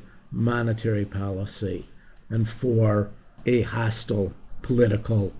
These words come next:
social environment. One of the things I want to add that while I believe the market will be quite weak, the market will have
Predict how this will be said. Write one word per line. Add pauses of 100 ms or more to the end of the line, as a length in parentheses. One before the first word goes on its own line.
(120)
social
environment. (100)
One
of
the
things (160)
I
want
to
add (220)
that
while (360)
I
believe
the
market
will
be (260)
quite
weak,
the
market
will
have